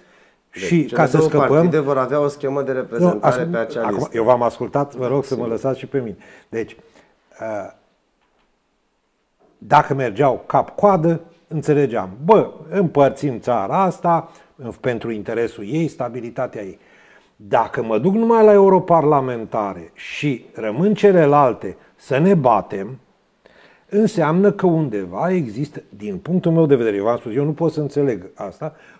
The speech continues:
Speaker 2: o doză de ipocrizie politică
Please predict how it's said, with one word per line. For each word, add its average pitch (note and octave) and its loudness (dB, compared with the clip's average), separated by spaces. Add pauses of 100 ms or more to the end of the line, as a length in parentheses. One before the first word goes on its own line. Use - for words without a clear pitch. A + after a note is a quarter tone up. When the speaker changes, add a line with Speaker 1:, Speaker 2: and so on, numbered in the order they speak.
(120)
Speaker 2:
o G3+ 6
doză D3+ 4
de A#2 0 (920)
ipocrizie D3 0
politică G#2 -8